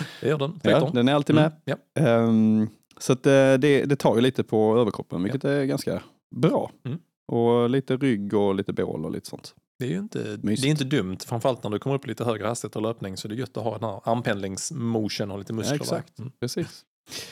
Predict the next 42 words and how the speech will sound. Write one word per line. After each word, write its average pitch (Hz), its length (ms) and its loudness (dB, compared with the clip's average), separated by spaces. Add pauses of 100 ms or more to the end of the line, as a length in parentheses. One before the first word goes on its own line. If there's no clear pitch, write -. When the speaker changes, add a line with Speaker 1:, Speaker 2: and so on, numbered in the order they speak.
(300)
Speaker 2:
Sen 170 360 4
på 160 80 6
fredagen 135 360 4
körde 147 180 2
vi 135 60 4
ett 131 460 2
kombopass, 95 800 0
ett 127 120 -2
kombipass, 113 680 0
eh, 135 60 -2 (760)
som 113 260 4
Speaker 1:
Ja. 117 60 4
Speaker 2:
var 101 400 4
backe 151 640 2
och, - 440 0
eh, 123 120 4
fyra 147 340 4
gånger 113 180 2
tusen. 98 480 0 (240)
Så 120 60 -2
att 113 60 -4
det 131 100 4
var 135 320 6
Speaker 1:
Ser - 280 0
Speaker 2:
fem, 165 100 6
Speaker 1:
ganska 147 200 2
kul 117 280 2
ut. 98 220 -2
Speaker 2:
fem 190 180 6
gånger 180 220 4
en 143 60 6
minut 127 420 4
med 131 260 2
Speaker 1:
Kul. 139 100 4
Speaker 2:
fyra 123 160 4
procent 107 300 0
slutning. 123 440 2
Vi 120 60 2
körde 101 240 0
på 92 120 -2
löpan. 120 400 0
Speaker 1:
Mm. 139 120 -2